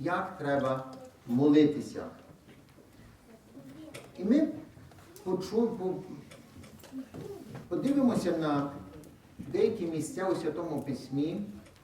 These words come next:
де Ісус саме навчає цього. В Євангелії від Матея, в шостій главі, Він каже таке: "Коли молитеся,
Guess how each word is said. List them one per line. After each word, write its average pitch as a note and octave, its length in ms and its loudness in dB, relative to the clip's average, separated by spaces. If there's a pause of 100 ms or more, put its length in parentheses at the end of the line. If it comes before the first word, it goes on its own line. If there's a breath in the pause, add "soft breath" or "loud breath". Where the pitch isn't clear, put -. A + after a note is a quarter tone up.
(180)
де D3 140 4
Ісус G3+ 500 -2 (260)
саме A3+ 300 2
навчає - 520 0 (100)
цього. - 220 -8 (1200)
В C3 40 -4
Євангелії A3+ 440 4
від D3 200 4
Матея, C3 640 2 (800)
в - 40 -16
шостій G3 400 0
главі, C3 460 2 (680)
Він D3+ 140 -2
каже E3 340 2
таке: - 440 -4 (400)
"Коли A#3 200 4
молитеся, D3 760 4